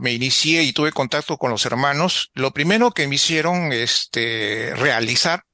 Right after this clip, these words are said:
fue primero las famosas salidas. Hacía los famosos trekking,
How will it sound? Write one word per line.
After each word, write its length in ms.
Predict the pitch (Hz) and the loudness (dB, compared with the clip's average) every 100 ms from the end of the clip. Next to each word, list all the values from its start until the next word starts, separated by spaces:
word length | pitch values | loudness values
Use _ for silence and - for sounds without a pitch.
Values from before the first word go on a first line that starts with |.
| _ | _
fue 260 | - 170 165 | -2 0 0
primero 380 | - 135 147 | -2 -2 0
las 140 | 151 135 | 0 0
famosas 420 | 123 127 - 160 | -2 0 0 2
salidas. 460 | 127 135 135 110 - | 2 2 0 -2 -6
Hacía 380 | - 120 147 143 | -6 -2 0 0
los 100 | 139 | 0
famosos 400 | 123 117 123 131 - | -2 -2 -2 -2 0
trekking, 500 | - 151 143 165 | 0 0 2 0